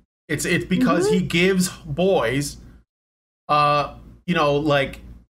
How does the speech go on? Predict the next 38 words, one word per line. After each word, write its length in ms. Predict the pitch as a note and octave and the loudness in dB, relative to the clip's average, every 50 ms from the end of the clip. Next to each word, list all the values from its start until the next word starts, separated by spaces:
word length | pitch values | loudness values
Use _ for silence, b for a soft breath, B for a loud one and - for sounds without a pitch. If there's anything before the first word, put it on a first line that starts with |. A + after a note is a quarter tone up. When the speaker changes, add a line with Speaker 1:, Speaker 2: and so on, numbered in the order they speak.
| _ _ _ _ | _ _ _ _
Speaker 1:
he 100 | - F3+ | -2 -2
gives 300 | - C#3+ F3+ G#3+ A#3 G3+ | 0 0 0 0 0 -2
boys 380 | F#3+ - - G3+ G#3 G3 F#3 D3 | 0 0 2 2 2 2 0 0
what 320 | C#3+ D3+ E3+ E3 E3 - - | 0 0 0 0 -2 -6 -10
they're 320 | - C#3+ D#3+ D#3+ E3 D#3+ D#3 | -4 0 0 2 2 0 0
seeking, 920 | - - - - A#3 B3 A#3+ - - - C#3+ C#3+ C#3+ D3 D3 D3 D3+ - - - - - - _ _ | 0 0 0 0 2 0 0 -2 -2 -2 -2 0 0 0 0 -2 -4 -6 -12 -18 -20 -20 -20 _ _
even 280 | E3 F3 F#3 G3 G3 F#3 | -2 0 0 2 2 2
though 160 | F3+ F3 F3 | 2 2 2
they 120 | E3+ E3+ D#3+ | 2 2 2
didn't 280 | D#3+ D#3+ D3 D#3 D3+ | 2 0 0 0 0
know 200 | D3+ E3 F#3 G3+ | 2 2 2 4
what 180 | G3 G3+ G3 F#3 | 2 2 2 0
they 140 | F3+ E3 D#3 | 0 0 2
were 120 | D3+ C#3+ | 0 0
seeking 380 | - - D#3+ D3+ - D3 D3 D3+ | 0 0 -2 -2 -2 -2 0 0
when 120 | D3 D3 | 0 2
they 120 | D3 D3 | 2 2
were 120 | C#3+ C#3+ C#3+ | 2 2 2
looking 340 | C#3+ D#3+ E3+ - F3+ C3+ A2+ | 2 0 0 0 -2 -2 -2
for 280 | - - A2 G#2+ G#2 - | -6 -8 -10 -10 -10 -12
it. 140 | A#2+ - B B B B B B B _ | -12 -14 B B B B B B B _
And 120 | C#3 C3+ C#3+ | -2 0 2
all 160 | D3 D#3 D#3 | 2 2 2
of 60 | D3+ | 2
a 40 | D3+ | 2
Speaker 2:
Mm-hmm. 120 | C#3+ A#3 | 2 2
Speaker 1:
sudden, 500 | A#3+ G#3 G#3 G3+ - E3+ D#3 D3+ D3+ D3+ | 2 4 4 2 2 2 2 2 0 0
there's 360 | C#3 C#3+ C#3+ C#3+ C#3+ C#3+ C#3 - | 2 2 2 4 2 2 0 0
this 340 | D3 D3 D#3 D#3 D3+ B B B B B B B _ - | 0 0 0 0 -2 B B B B B B B _ 0
older 800 | C#3+ D3 D#3 D#3+ E3 E3 E3+ E3+ F3 F3+ F3+ E3+ - - - - - - - - _ _ | 2 2 2 2 2 2 2 2 4 2 2 0 -2 -6 -12 -20 -20 -20 -20 -20 _ _
gentleman 680 | - F3 F#3+ G#3 G3 F3 C#3+ C3 C3 B2+ C3+ D3 E3+ - - - - - _ _ _ _ _ _ _ | 0 2 2 2 2 0 0 0 -2 -2 -4 -6 -6 -10 -14 -20 -20 -20 _ _ _ _ _ _ _
that 240 | C#3 C#3+ C#3+ - D#3 | -2 -2 -2 0 0
isn't 320 | D#3+ E3 D#3 F3 F#3 F3+ | 0 2 2 2 0 0
shaming 480 | F3+ - G3 F#3 F3+ F3+ F3 E3+ D#3+ C#3+ | 0 0 2 2 2 2 2 2 0 0
boys, 560 | C3+ B2+ A#2+ A#2+ A2+ G#2+ G#2+ - - - - B B B B B _ - | 0 -2 -2 -2 -4 -4 -6 -8 -10 -10 -12 B B B B B _ -4
that 200 | C#3+ D3 - - | -4 -4 -2 -2
isn't, 400 | D3+ D#3+ D3+ E3 - A#3 A#3 A3+ | 0 0 2 2 2 2 2 2
Speaker 2:
Mm-hmm. 220 | A3+ A#3+ B3 C4 | 2 2 2 2